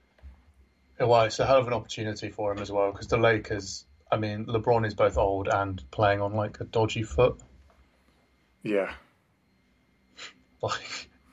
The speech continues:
Speaker 2: Absolutely. Um, just before we wrap up, we've got, well, a couple of minutes. We,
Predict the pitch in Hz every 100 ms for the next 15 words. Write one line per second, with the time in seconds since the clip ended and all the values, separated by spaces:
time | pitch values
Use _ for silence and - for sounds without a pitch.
0 | _ _ _ _ _ _ _ - - _
1 | _ - _ _ 107 - 113 95 98 -
2 | _ _ _ _ _ - 131 131 135 135
3 | 127 _ _ _ _ - - _ _ _
4 | _ _ _ _ - - - - 151 135
5 | 123 - 113 110 - 131 - 123 107 _
6 | - 101 95 - - 113 107 95 101 -
7 | 127